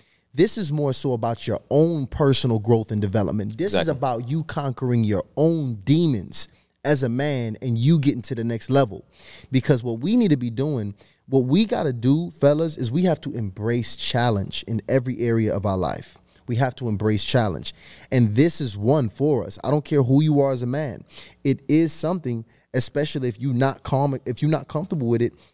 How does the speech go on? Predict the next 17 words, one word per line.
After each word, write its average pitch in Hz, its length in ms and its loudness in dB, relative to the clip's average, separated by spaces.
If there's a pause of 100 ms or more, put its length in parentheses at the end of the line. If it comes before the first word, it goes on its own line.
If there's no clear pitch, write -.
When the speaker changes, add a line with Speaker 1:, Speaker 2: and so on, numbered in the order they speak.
(100)
Speaker 1:
it's 123 160 0
something 151 340 -4
that, 127 120 -6
you 135 100 -4
know, 131 100 -2
you 139 140 -4
really 143 200 -2
gotta 131 200 -2
work 127 320 -4
on 117 300 -2 (260)
developing 131 680 0
that 117 180 -2
level 123 240 -2
Speaker 2:
Yep. - 160 0
Speaker 1:
of - 0 - (140)
comfortability 180 400 -6
for. 92 260 -14